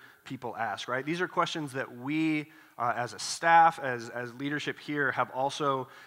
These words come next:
asked or worked through and continue to wrestle with at times, uh, in our spiritual journeys personally. And today is no exception, uh, for me especially.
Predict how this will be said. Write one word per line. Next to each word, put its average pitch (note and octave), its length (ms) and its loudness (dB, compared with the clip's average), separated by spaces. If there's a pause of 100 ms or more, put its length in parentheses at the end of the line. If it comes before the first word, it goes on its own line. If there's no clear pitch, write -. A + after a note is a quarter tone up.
asked C#3 420 10
or B2+ 120 -2
worked C3+ 300 -2
through D3 280 -2
and B2+ 140 -8
continue C3+ 400 -8
to B2 80 -6
wrestle A#2+ 300 -4
with A2+ 180 -12
at - 80 -18
times, A2+ 560 -8
uh, G#2 260 -4
in A2 160 -10
our A2+ 520 -4 (380)
spiritual A#2+ 460 -6
journeys A2+ 380 -12
personally. - 440 -8 (800)
And C3+ 140 -4
today D3+ 220 4
is E3 100 4
no D#3+ 160 4
exception, C3 400 2 (220)
uh, A#2+ 180 -2
for C#3 160 -6
me C#3 280 0
especially. A#2+ 680 -6